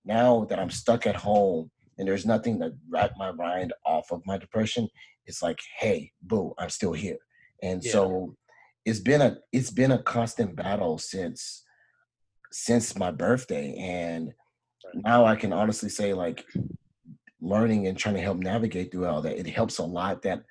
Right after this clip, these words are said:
Speaker 1: you know, I can be able to now find ways to actually combat it, actually address the demons that I have in my mind now.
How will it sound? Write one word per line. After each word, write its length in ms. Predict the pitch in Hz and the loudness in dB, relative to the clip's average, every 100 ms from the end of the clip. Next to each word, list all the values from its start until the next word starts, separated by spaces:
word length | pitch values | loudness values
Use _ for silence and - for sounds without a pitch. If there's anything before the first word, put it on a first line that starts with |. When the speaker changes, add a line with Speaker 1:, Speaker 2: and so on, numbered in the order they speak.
| _ _ _ | _ _ _
Speaker 1:
you 80 | 101 | -4
know, 320 | 95 85 80 - | -2 0 0 -2
I 140 | 95 | -6
can 160 | 95 90 | -4 -6
be 160 | 95 | -2
able 180 | 92 90 | 0 -2
to 240 | - 92 | -4 -8
now 300 | 87 95 95 | -8 -4 -4
find 340 | 87 95 95 80 | -4 -4 -2 -2
ways 240 | 85 87 | -4 -4
to 160 | 90 - | -6 -6
actually 460 | 85 - 78 80 - | -6 -6 -8 -8 -8
combat 480 | 85 76 78 80 | -10 -4 -2 0
it, 140 | 101 - | -2 -2
actually 460 | 87 92 - 87 - - - | -2 -2 -2 -6 -6 -10 -8
address 540 | 78 76 - 85 82 | -6 -8 -6 -6 -4
the 120 | 113 | -4
demons 360 | 95 104 107 104 | -2 0 0 0
that 120 | 107 | 0
I 60 | 107 | 0
have 220 | 110 110 | 0 0
in 80 | 113 | 0
my 100 | 113 | 0
mind 300 | 113 117 117 | 0 0 0
now. 300 | 117 120 | 2 0